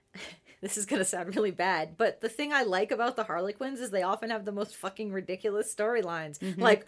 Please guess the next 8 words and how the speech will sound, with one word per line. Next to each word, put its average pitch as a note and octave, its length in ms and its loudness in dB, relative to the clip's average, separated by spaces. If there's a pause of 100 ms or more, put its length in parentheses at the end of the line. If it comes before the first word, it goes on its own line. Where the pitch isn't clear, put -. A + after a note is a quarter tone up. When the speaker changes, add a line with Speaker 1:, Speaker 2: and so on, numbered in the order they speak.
(120)
Speaker 1:
wife G#3 280 4
by F3+ 120 0
contract, C#4 640 4
Speaker 2:
Oh. B3 100 12
Speaker 1:
mistress F4+ 280 8
by D4 100 8
Speaker 2:
<laughs> - 0 -
Speaker 1:
demand. F4 960 8